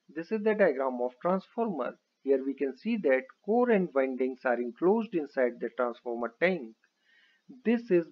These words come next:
bushing of transformer, and a current transformer is placed at the bottom of this bushing.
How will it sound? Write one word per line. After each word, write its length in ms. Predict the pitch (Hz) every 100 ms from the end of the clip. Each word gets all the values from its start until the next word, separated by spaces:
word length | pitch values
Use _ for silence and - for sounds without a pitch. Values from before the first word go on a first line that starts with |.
| 131
bushing 360 | 127 131 127
of 200 | 120 117
transformer, 760 | 135 139 139 - 180 180 180 180 _ _ _
and 240 | - 170 185
a 200 | 190 180 -
current 380 | 180 214 254 233
transformer 760 | 196 190 - 185 175 165 165 -
is 280 | 143 131 - -
placed 380 | 170 208 214 - 151
at 220 | 131 127
the 120 | 131 123
bottom 360 | 147 175 190
of 140 | 180 135
this 140 | 127 113 -
bushing. 360 | 120 - 120